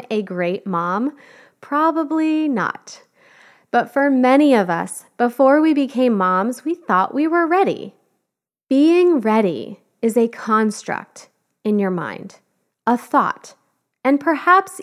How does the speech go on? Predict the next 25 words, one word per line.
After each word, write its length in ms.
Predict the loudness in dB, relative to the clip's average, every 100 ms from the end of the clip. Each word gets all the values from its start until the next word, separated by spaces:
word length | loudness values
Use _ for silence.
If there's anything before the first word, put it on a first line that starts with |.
| -4
even 320 | -2 0 -2
a 80 | -4
feeling 760 | -4 -2 0 0 -4 -6 -8 -12 _ _ _ _
in 140 | -6 -2
our 120 | -2
body 680 | -2 -2 -2 -4 -8 -12 -18 _ _ _
that 220 | -4 -4 -2
we 180 | -4
feel 760 | -4 -2 0 0 0 -6 -8 -10 _ _ _ _ -2 0
and 200 | 2 0
then 380 | 0 2 4 4
leads 320 | 2 0 -4
to 160 | -10 -6
taking 400 | -6 -4 -4 -6
some 280 | -6 -8 -4
action 480 | -6 -6 -10 -12 -10 -8
on 180 | -8
something. 540 | -8 -10 -12 -16 -18 -20 _ _ _ _ _ _ _ _ _ _ _ 0
When 180 | 2
you're 140 | 2 2 0
thinking 300 | 0 2 2
about 300 | 4 2 -2
hiring 500 | -2 -2 0 0 -2
a 80 | -4
coach, 600 | -6 -8 -8 -18 -20